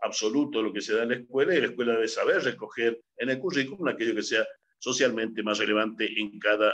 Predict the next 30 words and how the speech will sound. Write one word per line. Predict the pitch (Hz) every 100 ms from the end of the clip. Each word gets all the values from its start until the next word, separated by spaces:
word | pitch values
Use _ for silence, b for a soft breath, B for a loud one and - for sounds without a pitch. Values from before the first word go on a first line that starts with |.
| -
momento | 107 104 104 98 101
histórico, | 104 - 143 180 139
y |
esto | 127 113
incluye | - 113 104
siempre | 110 98 95
la | 98 -
ciencia. | - - - - - _ _ B B B B B _
Eh, | 131 135 139 131 127 - - _ _ _ _ _ _ _ _ _ _ _ _ _ _ B B B _ -
y | 180
para, | 180 156 139
eh, | 139 135
pa-, | 139 135 - - -
para | 139 165
ir |
finalizando, | 170 147 139 139 139 120 123
las, | 139 - -
voy | 196 190
a |
decir | - 180
que | 175
las | -
propuestas | - 156 262 226 - - - 110
que | 117
al | 113
final | 127 151 147
del | 135 131
libro | 143 123
plantea | 117 113 113 120
Emilio, | 117 110 107 123 127